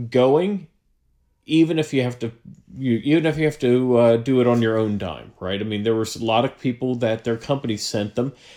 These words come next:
and, you know, that was fantastic. I, I am, I approve of any company that wants to contribute, uh, money and people's time towards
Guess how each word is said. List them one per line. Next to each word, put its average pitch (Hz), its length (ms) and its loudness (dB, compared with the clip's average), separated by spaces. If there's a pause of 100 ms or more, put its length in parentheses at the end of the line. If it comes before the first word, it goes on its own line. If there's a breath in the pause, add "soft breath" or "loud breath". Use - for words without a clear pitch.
(140 loud breath)
and, 196 400 0
you 190 100 0
know, 170 140 4
that 180 240 0
was 175 180 -4
fantastic. 170 800 -6
I, 104 180 -2
I 110 160 0
am, 110 380 -2
I 127 140 -2
approve 160 680 2
of 120 120 -4
any 135 220 0
company 123 440 -4
that 95 340 -4
wants 113 500 -6
to - 140 -16
contribute, 113 960 -4 (380 soft breath)
uh, 98 420 -2
money 139 680 0
and 104 160 -4
people's 120 460 -4
time 139 600 -4 (380 soft breath)
towards 117 760 0